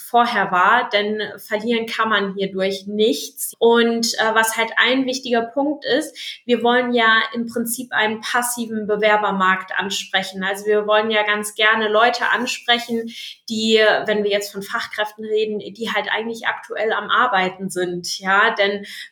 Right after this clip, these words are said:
wie gesagt, durch diesen Fachkräftemangel, es gibt eigentlich aktuell keinen Arbeitsmarkt. Die sitzen alle derzeit, äh, am P C und machen ihre Sachbearbeitung, ja. Die sind vielleicht auch unglücklich, aber unsere Zielgruppe ist halt sehr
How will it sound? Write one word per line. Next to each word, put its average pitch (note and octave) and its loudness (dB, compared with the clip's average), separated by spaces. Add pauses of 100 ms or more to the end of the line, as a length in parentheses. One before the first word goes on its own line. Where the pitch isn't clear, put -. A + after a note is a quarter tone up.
wie G3 -14
gesagt, A3+ 2
durch B3+ -6
diesen G3+ -4
Fachkräftemangel, A#3 0 (520)
es - -8
gibt - -2
eigentlich G#3 0
aktuell G3 0
keinen G3 -2
Arbeitsmarkt. F3+ 0
Die G#3+ -6
sitzen A#3+ -6
alle A#3+ 2
derzeit, A#3 2 (160)
äh, A3 2
am G#3+ 2
P A3 -6
C D#4+ 2
und A#3+ 2
machen A#3+ 0
ihre G#3+ -4
Sachbearbeitung, C4 4
ja. G#3+ 4 (320)
Die A#3 -6
sind D4 2
vielleicht A#3 0
auch - -6
unglücklich, C#4+ -2
aber G#3 2
unsere G#3 -4
Zielgruppe G#3+ -6
ist G3+ -8
halt G3 -6
sehr F#3+ -2